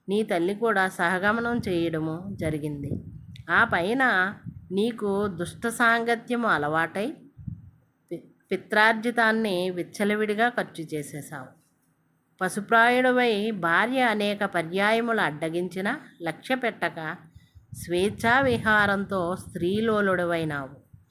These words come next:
నీవు నివాసముండే ఇంటిని సైతం నీ వ్యసనాలకై అమ్మేశావు. భార్యాబిడ్డల పోషణయే చేయని నీ వద్ద బ్రతుకు గడవటం దుర్భరం కాగా పిల్లలతో నీ భార్య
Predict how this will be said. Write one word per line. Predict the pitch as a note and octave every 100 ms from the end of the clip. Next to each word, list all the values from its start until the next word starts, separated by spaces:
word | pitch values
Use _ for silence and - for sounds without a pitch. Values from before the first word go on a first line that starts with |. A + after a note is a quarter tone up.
| _ _ _ -
నీవు | E3+ G3+ A#3
నివాసముండే | A3 F3 F3 G3+ A3+ B3 A#3 A3+ A3+
ఇంటిని | G3+ F3 E3+ G3+ G#3+
సైతం | G#3+ A3 G#3+ B3 B3+
నీ | G3+ F#3+
వ్యసనాలకై | F#3 E3 D#3 F3 F3+ F#3+ G3 G#3+ B3+
అమ్మేశావు. | G3 E3 D#3+ D#3+ D#3 B2+ - - - - - - - - D#3+
భార్యాబిడ్డల | E3+ F3+ G3 A#3 B3 B3 A3+ A3+
పోషణయే | G3 F3+ F3+ E3+ G#3 G#3 G#3 A3+ D4+ - - _ - -
చేయని | G#3 G#3 A3+ A3+
నీ | G#3 F#3+
వద్ద | F3 D#3+ E3+
బ్రతుకు | A3 E3+ E3 G3+ B3+
గడవటం | A3+ G3 F#3 F#3 F3 G3 E3 F3+ F#3+ - _ _ _ -
దుర్భరం | D#3 E3 D#3 G#3 A3+ G#3+
కాగా | F#3 D#3 D#3 F3 B3 - - -
పిల్లలతో | F#3 G3 B3 B3+ C4+
నీ | B3 G3
భార్య | E3 D#3 G3 G#3+ E3